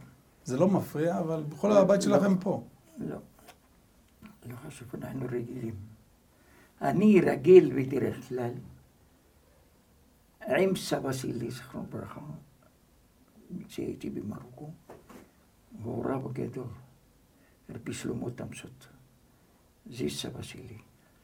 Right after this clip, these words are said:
Speaker 2: והייתי קם, גם לא בשעה שתיים, עושה לו תה, בשביל לקרוא את כל חסות. ואחרי זה עוד פעם יושן, ועוד פעם, ואני התרגלתי איתו עם זה.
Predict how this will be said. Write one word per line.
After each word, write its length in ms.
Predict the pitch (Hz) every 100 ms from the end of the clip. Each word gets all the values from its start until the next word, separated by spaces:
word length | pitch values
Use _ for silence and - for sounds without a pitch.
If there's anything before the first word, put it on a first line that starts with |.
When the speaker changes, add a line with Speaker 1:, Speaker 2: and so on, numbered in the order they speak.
| _ _ _
Speaker 2:
והייתי 680 | 117 120 147 170 - 156 -
קם, 260 | 160 175 117 - - - _ - -
גם 180 | 147 143
לא 180 | 165 151
בשעה 520 | 135 127 135 - - - - - -
שתיים, 680 | - - - 151 143 139 135 - - - _ _ _ _ _ _ -
עושה 380 | - 127 - 147
לו 140 | 127
תה, 200 | 113 - 135 139 - - - _ _ _ _ _ _ -
בשביל 380 | 123 110 131 127
לקרוא 240 | 131 -
את 140 | 123
כל 180 | - -
חסות. 480 | - 120 - - - - - _ _ _ _ _
ואחרי 540 | - 127 127 151 156 151
זה 240 | 139 151
עוד 220 | - - -
פעם 280 | 147 143 135
יושן, 420 | 127 131 170 180 - - - _ _ _ _ _
ועוד 180 | - 110 -
פעם, 160 | 120 131
ואני 320 | 131 139 160
התרגלתי 640 | - 143 139 147 160 160
איתו 580 | 143 143 - 180 190 - -
עם 240 | 156 139
זה. 120 | -